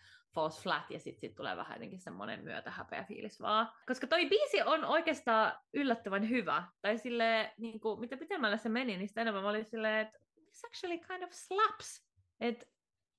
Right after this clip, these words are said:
et jotenkin silleen, mä jotenkin alkaa mieli silleen laulaa mukaan ja tanssii. Ja that's great.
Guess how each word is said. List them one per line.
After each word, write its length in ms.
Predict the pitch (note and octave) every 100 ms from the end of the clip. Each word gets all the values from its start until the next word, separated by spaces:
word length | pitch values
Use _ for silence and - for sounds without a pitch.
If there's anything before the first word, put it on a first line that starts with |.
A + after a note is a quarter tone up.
| _ _
et 200 | C4 -
jotenkin 600 | - C4 B3+ A#3 B3 G#3
silleen, 300 | - G#3+ A3
mä 60 | A3+
jotenkin 340 | A3+ A#3+ A#3+
alkaa 200 | A3+ A3
mieli 220 | A3 G#3+ G#3
silleen 380 | G#3 G3 G3 - - - -
laulaa 300 | A3 G#3+ G3+
mukaan 380 | G3+ A3+ F#3 E3
ja 80 | E3+
tanssii. 640 | F#3+ D#3 - E3 D#3+ F#3
Ja 320 | F#3 F3 - - _ -
that's 240 | G3+ G#3 F#3
great. 360 | C4+ F#3+ F3